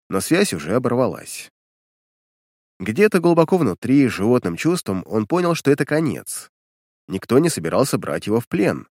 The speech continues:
Дурацкая была идея — поиск древних артефактов. Грабил бы пролетающие корабли, развивая свою группировку, и был бы жив. «Нет! Нет!» Он вскочил с кресла, выронив пистолет.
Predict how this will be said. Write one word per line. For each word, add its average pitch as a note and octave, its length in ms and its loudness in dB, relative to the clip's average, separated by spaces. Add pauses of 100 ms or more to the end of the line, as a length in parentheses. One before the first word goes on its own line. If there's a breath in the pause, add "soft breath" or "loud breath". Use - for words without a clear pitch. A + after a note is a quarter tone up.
(520)
Дурацкая F#3+ 500 4
была A#2 260 4
идея — D#2+ 440 -4 (240)
поиск C#3 320 2
древних G#2 440 2
артефактов. - 760 -4 (640)
Грабил F#3 420 4
бы E3+ 120 2
пролетающие C#3+ 680 4
корабли, A2+ 440 0
развивая A#2 420 2
свою A2 220 2
группировку, G#2 680 -2
и - 180 -4
был G3 200 2
бы F3+ 140 0
жив. - 420 -12 (1300)
«Нет! C#3+ 400 0 (380)
Нет!» E3+ 520 6 (760)
Он G#2+ 140 0
вскочил G2 380 -4
с - 60 -10
кресла, C3+ 480 -4
выронив B2 420 0
пистолет. - 560 -8